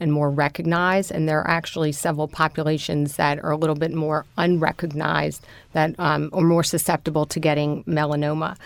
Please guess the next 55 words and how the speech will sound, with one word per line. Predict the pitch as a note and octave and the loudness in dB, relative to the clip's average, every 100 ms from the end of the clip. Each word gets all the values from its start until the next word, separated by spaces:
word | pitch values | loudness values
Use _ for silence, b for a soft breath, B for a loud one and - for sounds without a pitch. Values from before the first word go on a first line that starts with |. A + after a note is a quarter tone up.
| B B B - | B B B -2
If | G#3 A3+ | 0 4
you | A3+ | 4
have | A3+ | 4
a | |
personal | D#3 - F#3 F3 - G3 | -2 0 0 0 -4 -4
history | E3 F#3 - G3 G3 | -2 -4 -2 0 0
of | |
melanoma, | F#3+ G3 G3+ G3+ G3+ G#3+ A3 G#3+ - | 2 2 2 2 2 2 0 -4 -4
you | F3+ | -2
have | F3 F3 | 0 0
about | E3 E3 | 2 2
a | D#3 | 0
five | - D#3+ - | 2 0 0
percent | E3+ - E3 | -6 -2 -2
chance | - D#3 D#3 D#3+ | -2 -2 -2 -4
of | D#3 | -4
having | D#3+ D3+ | -2 -2
a | D3+ | -4
second | - E3 - - | -2 -2 -2 -2
melanoma. | D#3 D3+ D3+ D#3 C#3+ D#3 B B B | 0 0 0 -2 -2 -4 B B B
So | - F3+ | 2 2
just, | F3 F#3+ - - | 4 0 -2 -8
you | D4 F#3 | 2 6
know, | E3+ | 6
knowing | E3 E3+ E3+ F3 E3 | 8 8 8 6 6
your | D#3 | 4
own | E3 E3 | 2 2
history | D#3 D#3 - D#3 | 2 -2 -2 -4
is | C#3+ | -2
very | D#3 D3 | -2 0
important. | D3 C#3+ E3+ - D3 - B B B - | 0 -2 -4 -2 -4 -10 B B B -4
If | F#3+ | 2
you | |
have | F3+ D#3+ | 4 4
a | |
family | - - E3+ E3+ F#3 | -2 2 4 6 4
history | G3 G#3+ G#3 - G#3+ | 2 0 0 2 4
of | G#3 | 6
melanoma, | G#3 G3+ G#3 G#3+ G#3+ A3 A3 G#3+ - | 4 4 4 4 4 4 2 0 -2
you | E3 | -2
have | D#3 E3 | 2 0
about | E3 D#3+ D#3+ D#3 | 0 2 2 2
anywhere | F#3+ A3+ G#3+ F3+ | 2 4 6 4
from | F3 F3 | 4 0
a | D#3 | 0
two | - F#3+ F3 | 0 -2 0
to | E3+ | -2
ten | F3 E3 | -2 -2
percent | E3+ - F3 - | -2 -2 -4 -4
higher | - F#3 F#3+ F#3 | -2 2 4 2
chance | - F3 D#3+ - | 2 2 2 0
than | F3 D3+ | -4 -2
someone | - D#3 C#3+ | 0 0 0
who | D3+ | 2
doesn't | G3 G#3+ F3 D#3 | 4 4 2 -2